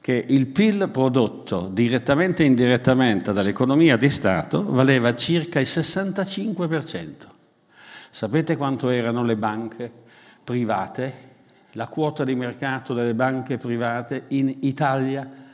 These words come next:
nel millenovecentonovantatré? Zero otto per cento.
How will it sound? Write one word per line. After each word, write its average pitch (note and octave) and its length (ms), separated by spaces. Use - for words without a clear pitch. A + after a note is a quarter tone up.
nel B2 180
millenovecentonovantatré? C3 2000
Zero D3 640
otto C#3+ 680
per B2+ 300
cento. - 640